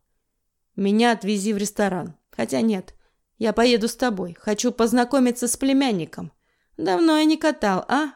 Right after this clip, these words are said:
Хвощ? Руки-то, наверное, уже забыли, что такое стиры. Поехали. "Да не бзди, всё будет опупенно!" Ва-банк! Роман дрожал внутри от азарта,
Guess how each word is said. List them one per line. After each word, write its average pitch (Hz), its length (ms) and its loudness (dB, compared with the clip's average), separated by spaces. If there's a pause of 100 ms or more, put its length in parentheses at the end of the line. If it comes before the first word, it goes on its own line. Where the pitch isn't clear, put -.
Хвощ? 233 440 -4 (440)
Руки-то, - 460 -4
наверное, 190 540 0
уже 196 160 -4
забыли, 208 420 0
что - 180 -8
такое 196 400 -2
стиры. 180 480 -4 (600)
Поехали. 185 680 0 (260)
"Да 180 160 -2
не 220 140 4
бзди, 233 520 -2 (300)
всё - 280 0
будет 254 500 -2
опупенно!" 247 760 -2 (2750)
Ва-банк! 214 720 -2 (600)
Роман 214 420 2
дрожал 226 380 0
внутри 214 360 0
от 214 140 -4
азарта, 214 520 0